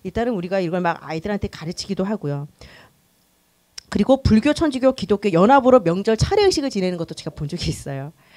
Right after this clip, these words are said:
싸움 사고가 굉장히 많고 또 육신적으로도 명절 증분에 많이 시달리고 있고. 그래서 여러분, 제사는 여러분의 의도와 상관없이 귀신과 거지 않는, "어, 근데 저 예수 믿지만 당장 이번 주 설날부터 저 제사,"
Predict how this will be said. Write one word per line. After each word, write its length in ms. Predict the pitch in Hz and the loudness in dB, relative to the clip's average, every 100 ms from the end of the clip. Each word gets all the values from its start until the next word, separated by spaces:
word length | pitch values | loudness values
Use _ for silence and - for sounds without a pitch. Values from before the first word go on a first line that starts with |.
| - - | -20 -20
싸움 300 | - - 277 | -4 2 2
사고가 340 | 285 269 233 240 | 2 0 2 2
굉장히 400 | 226 220 254 247 | 4 2 4 0
많고 600 | 214 143 143 - 143 - - | 0 -4 -6 -14 -14 -12 -10
또 100 | 254 _ - | -10 _ -8
육신적으로도 580 | 202 302 302 277 254 | -4 2 2 4 2
명절 280 | 190 175 202 | 2 2 2
증분에 320 | 196 175 175 | -2 -2 -2
많이 380 | 180 143 143 156 | -4 -4 -4 -4
시달리고 480 | 151 247 233 170 175 | -6 -8 -8 -6 -8
있고. 460 | 143 - 135 135 160 _ - | -8 -14 -16 -16 -18 _ -20
그래서 180 | - - | -14 -4
여러분, 360 | 160 180 233 190 - - | -2 0 0 -2 -10 -16
제사는 640 | - 180 208 208 277 175 - _ _ 151 | -8 -6 -2 0 0 -2 -6 _ _ -4
여러분의 380 | 156 233 277 | -2 0 0
의도와 280 | 240 233 254 | -2 2 2
상관없이 800 | 254 247 233 208 - 277 320 403 _ _ - | 2 0 0 -2 -4 -6 -6 -6 _ _ -14
귀신과 300 | 170 185 180 | -10 -8 -8
거지 260 | - 147 | -10 -12
않는, 160 | 120 - | -12 -10
"어, 180 | - 285 | -2 -2
근데 180 | 339 339 | 0 0
저 160 | 339 294 | 2 4
예수 280 | 247 247 | 4 2
믿지만 360 | 302 247 285 285 | -2 -2 -2 -2
당장 760 | - 220 240 277 254 269 220 - - - | 0 0 4 6 8 6 2 -2 -10 -12
이번 220 | - 285 359 | -2 2 2
주 60 | |
설날부터 500 | 320 359 381 349 339 | 4 4 4 2 0
저 140 | 311 269 | 0 0
제사," 360 | 240 233 285 | 2 4 2